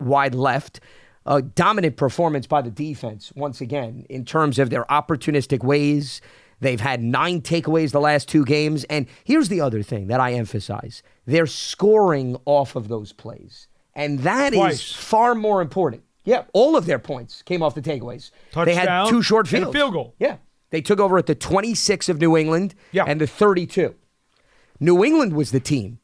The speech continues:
Speaker 1: that actually marched down the field and went sixty yards for their score. But the Giants benefited from not even half a field because they didn't even have to take over from the fifty. So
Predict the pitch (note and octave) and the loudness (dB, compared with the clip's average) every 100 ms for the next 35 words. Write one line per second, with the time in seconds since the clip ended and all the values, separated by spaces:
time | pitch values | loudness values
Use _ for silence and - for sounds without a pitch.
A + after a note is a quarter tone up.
0 | - D3 D3+ C#3 - D3 C3+ A2+ G2 - | -4 -2 0 -4 -4 -4 -2 -4 -8 -8
1 | C3+ D#3+ C#3 - D3 C#3 A#2+ D3+ C#3+ C3 | 0 2 0 0 -2 0 0 2 2 0
2 | B2+ C#3 B2 - - D3+ C#3 C3 B2+ G#2+ | -2 -2 -4 -6 -4 -2 2 2 2 -4
3 | - - - - D#3 D#3 B2+ - G#3+ F3 | -16 -20 -12 -2 2 2 2 2 4 4
4 | B2 C#3+ - - - A#2+ G2+ F#3 A3+ C3 | 4 0 -2 -20 -6 -4 2 2 2 -2
5 | F#2 F3 A#3+ C#3+ C#3 A#2+ G#2+ G2+ G#2 _ | 0 2 2 2 2 2 0 -4 -8 _
6 | _ - E3 D3+ C#3 B2+ G2 D#3 A3 D#3+ | _ -6 0 2 2 -2 -2 -2 -2 -4
7 | G#2+ F3+ F3+ C#3+ - B3+ D4 A2+ _ _ | -2 -2 0 0 0 -2 -2 -8 _ _
8 | _ _ _ - D#3+ E3+ C3+ F#3 G3 F#3 | _ _ _ -8 -2 -2 0 2 2 2
9 | A#3 - E3 D3+ A#2+ A#2 G2 C3 A#2 - | 0 -2 0 2 2 0 0 -2 -2 -2
10 | C3 - A2+ A#2 - D3 | -2 -2 -8 -4 0 0